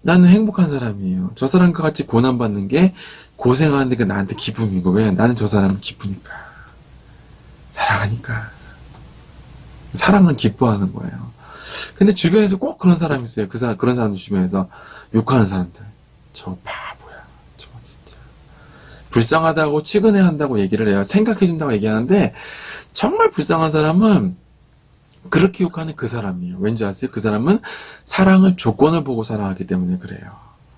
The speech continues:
배우자 자체가 주는 유익과 그 조건이 좋은 것이지, 배우자를 진정으로 사랑하는 거 아니에요. 배우자가 자기를 고생시키면은 언제라도 돌아-, 도-, 돌이킬 수 있는 사랑, 돌아설 수 있는, 등을 보일 수 있는 사랑, 그렇게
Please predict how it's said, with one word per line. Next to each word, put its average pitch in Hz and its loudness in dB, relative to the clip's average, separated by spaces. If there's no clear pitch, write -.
배우자 143 2
자체가 123 -4
주는 123 -4
유익과 117 -2
그 - -16
조건이 175 4
좋은 110 -2
것이지, 92 0
배우자를 117 0
진정으로 107 0
사랑하는 95 -2
거 90 -2
아니에요. 90 -2
배우자가 113 2
자기를 107 0
고생시키면은 131 0
언제라도 208 2
돌아-, 135 4
도-, 120 -2
돌이킬 151 2
수 - -2
있는 110 2
사랑, 92 -2
돌아설 143 4
수 220 -2
있는, 185 6
등을 156 4
보일 139 4
수 123 -4
있는 113 0
사랑, 104 0
그렇게 185 2